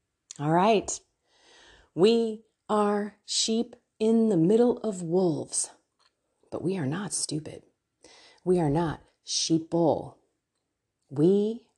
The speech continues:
are children of God. And let's live for that audience of one. Let's forget about many people liking us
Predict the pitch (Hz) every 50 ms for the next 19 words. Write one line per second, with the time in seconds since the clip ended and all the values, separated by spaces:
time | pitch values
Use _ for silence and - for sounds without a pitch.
0 | _ _ - 156 - - - - 185 170 156 127 143 156 151 151 156 151 - _
1 | - 139 147 135 _ - - 120 127 - - - - _ _ _ _ - - -
2 | - - - - - - - _ _ - - 135 135 131 135 160 196 190 - -
3 | - - - 151 139 147 170 208 233 226 202 143 101 - 143 - - - 156 139
4 | 143 139 - - - 147 143 139 135 135 135 135 139 - 143 131 135 135 131 123
5 | 120 113 120 143 185 208 - - - - 240 220 190 233 254 269 220 - - _
6 | _ - - - - _ _ - 165 185 190 180 175 - - _ _ _ - 165
7 | 165 180 220 254 277 285 285 285 285 - 262 277 269 262 254 254 240 202 196 196
8 | 208 240 247 - - - 170 160 143 131 131 139 135 - - - - -